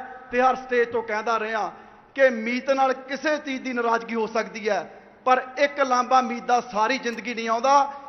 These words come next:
ਕਿ ਮੀਤ ਨੇ ਇੱਕ ਨਵਾਂ ਪੈਸਾ ਸਰਕਾਰੀ ਖਾਧਾ। ਤੇ ਅੱਜ ਤੁਸੀਂ ਸਾਰੇ ਇੱਥੇ ਬੈਠੇ ਹੋ ਜ਼ਿੰਦਗੀ ਭਰ ਦਾ, ਕਿਉਂਕਿ ਤੁਸੀਂ ਲੋਕਾਂ ਨੇ ਮੇਰੀਆਂ ਬਾਹਾਂ ਬਣ ਕੇ ਲੜਾਈ ਲੜਨੀ ਹੈ। ਇਹ ਜ਼ਿੰਦਗੀ ਭਰ ਦਾ ਵਾਅਦਾ ਹੈ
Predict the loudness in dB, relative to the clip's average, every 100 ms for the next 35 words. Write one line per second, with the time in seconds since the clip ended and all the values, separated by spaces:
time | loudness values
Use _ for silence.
0 | -2 2 2 0 -4 -4 -4 0 -2 0
1 | 0 2 4 4 4 2 0 -2 -4 -2
2 | -4 -4 -6 -6 -6 -10 -12 -20 -10 0
3 | 0 0 -6 -8 -8 -2 2 6 6 6
4 | 4 4 2 2 2 4 2 0 -8 -18
5 | -20 -20 -20 -20 -20 -20 _ -16 2 4
6 | 4 2 4 6 6 6 6 6 2 -8
7 | -16 -18 -20 -20 -20 _ _ _ _ 2
8 | 6 6 4 0 -2 0 0 -2 -6 -14
9 | -20 -18 -4 4 4 6 2 2 4 4
10 | 4 2 4 2 4 2 2 2 2 2
11 | 2 0 -2 -2 -4 -4 -6 -8 -14 -20
12 | -16 -4 -2 0 -2 -2 -6 -2 2 2
13 | 4 2 2 2 4 4